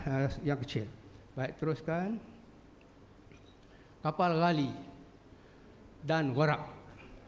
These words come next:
Gali atau geli sejenis kapal atau perahu besar yang berasal dari zaman ketamadan Fenisia, Yunani, Parsi dan Romawi. Gali berbentuk tirus dan memanjang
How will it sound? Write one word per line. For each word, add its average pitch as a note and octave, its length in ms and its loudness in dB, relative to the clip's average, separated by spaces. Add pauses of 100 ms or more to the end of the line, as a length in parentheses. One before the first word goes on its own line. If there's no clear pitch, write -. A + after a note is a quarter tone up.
(640)
Gali A3 560 2
atau F#3 240 0
geli F3+ 480 2
sejenis F3+ 320 2
kapal F3+ 400 0
atau E3 240 -2
perahu D#3+ 320 0
besar D#3 560 2
yang C#3+ 120 0
berasal D3+ 400 0
dari C#3+ 200 2
zaman D3 320 2 (240)
ketamadan C#3 560 -2
Fenisia, F3+ 520 -2 (320)
Yunani, D3+ 400 2
Parsi D3+ 360 0
dan C#3 120 0
Romawi. C3 400 0 (480)
Gali G#3 400 2
berbentuk G3+ 480 2
tirus - 720 0
dan D#3+ 240 2
memanjang E3 560 2